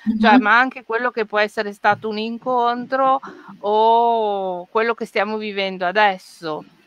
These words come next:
Speaker 2: Cioè, non, eh, non essere troppo, mm, eh, cioè, essere anche spontanei, questo paga. Cioè, questo aiuta molto.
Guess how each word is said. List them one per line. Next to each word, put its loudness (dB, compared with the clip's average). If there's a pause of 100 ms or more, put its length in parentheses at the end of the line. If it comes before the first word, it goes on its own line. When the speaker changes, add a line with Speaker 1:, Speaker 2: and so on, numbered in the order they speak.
(180)
Speaker 2:
Cioè, -2
non, -4
eh, -2 (840)
non -2
essere 0
troppo, -2
mm, -12 (440)
eh, -20
cioè, 2
essere 0
anche 0
spontanei, 0
questo -8
paga. 2 (720)
Cioè, 0
questo -8
aiuta -4
molto. -12